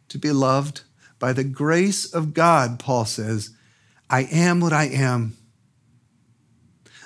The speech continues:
That's the reason the gospel is called good news. You don't have to pretend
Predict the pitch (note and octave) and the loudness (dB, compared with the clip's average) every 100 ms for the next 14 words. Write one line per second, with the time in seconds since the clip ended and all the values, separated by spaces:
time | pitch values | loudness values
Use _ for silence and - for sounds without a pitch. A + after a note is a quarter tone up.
0 | - C3+ D3+ D#3+ - - F#3 E3 C3+ D3+ | -8 2 2 2 0 -2 0 2 2 0
1 | D3 D3+ D3 C#3+ - E3 - - B2+ C3+ | 0 2 2 2 -2 -2 -2 -2 0 0
2 | B2 C#3 C3+ C#3+ B2 C#3 D3 C#3+ D3 C#3 | 0 -2 0 -2 0 -2 0 0 0 -2
3 | D3+ D#3+ D3+ - F3+ C3+ C#3+ | -6 -6 -4 0 2 2 0